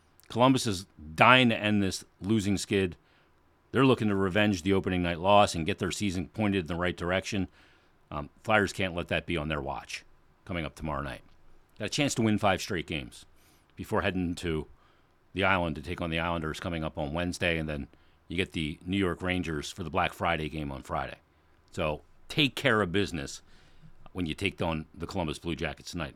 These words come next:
I imagine Sam Ersson will get the start. Carter, uh, went yesterday, obviously. Very, even though there was only thirty-one shots, it was,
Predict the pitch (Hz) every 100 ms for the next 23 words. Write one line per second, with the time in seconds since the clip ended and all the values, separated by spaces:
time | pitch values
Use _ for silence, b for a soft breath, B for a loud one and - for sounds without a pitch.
0 | - 90 98 98 95 92 107 101 95 95
1 | 98 85 87 - - 95 90 - b b
2 | b b - 95 87 87 85 78 87 82
3 | 90 - 95 90 85 85 - 90 76 87
4 | 90 78 - b b b b _ _ _
5 | _ - 117 110 92 85 95 - 98 92
6 | 85 - 95 87 78 73